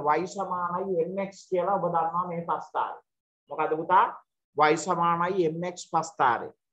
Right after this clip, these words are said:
Y සමානයි එම් එක්ස් ධන C නම් පුතා මෙහෙම උඩින් යනවා. ඔහොම අහලා තියෙනවනේ පුතේ ප්‍රස්ථාර. Y සමානයි එම් එක්ස් ප්‍රස්ථාරේ මේ.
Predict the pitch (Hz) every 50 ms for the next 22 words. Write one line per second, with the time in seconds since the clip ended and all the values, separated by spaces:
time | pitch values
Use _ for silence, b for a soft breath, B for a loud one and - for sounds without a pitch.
0 | _ _ _ _ _ _ _ _ - 151 160 170 180 190 214 214 208 214 214 214
1 | 226 226 214 202 180 185 196 202 202 - - - 170 156 156 185 185 - 214 202
2 | 202 196 196 190 190 196 196 196 208 - 202 190 190 202 208 190 180 170 170 190
3 | 185 165 151 135 123 117 113 120 147 170 175 170 160 165 170 180 175 196 196 202
4 | 196 196 190 196 190 185 190 185 165 165 165 - - 190 190 196 196 196 190 -
5 | _ _ _ _ _ _ _ _ _ _ _ _ _ _ _ _ _ - 127 139
6 | 147 156 160 - 180 165 170 170 170 170 180 208 214 180 160 160 175 185 190 190
7 | 190 190 - - 190 - 185 - - 185 175 185 190 196 170 147 120